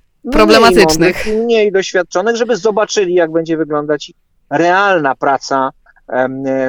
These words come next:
Speaker 1: w parafiach, jak będą, jakie będą mieli relacje. To po pierwsze. Po drugie, od razu by mieli wtedy kontakt, e, z wiernymi, mm, e, z takimi, jakimi są wiernymi, czasem prostymi, a czasem nieprostymi.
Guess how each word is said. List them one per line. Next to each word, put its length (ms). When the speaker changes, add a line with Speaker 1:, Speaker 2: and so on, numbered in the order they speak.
Speaker 1:
w 100
parafiach, 560
jak 200
będą, 340
jakie 260
będą 260
mieli 220
relacje. 400
To 120
po 100
pierwsze. 440
Po 120
drugie, 300
od 80
razu 240
by 140
mieli 200
wtedy 220
kontakt, 440
e, 120
z 120
wiernymi, 680
mm, 380
e, 40
z 100
takimi, 400
jakimi 380
są 220
wiernymi, 420
czasem 300
prostymi, 480
a 60
czasem 340
nieprostymi. 720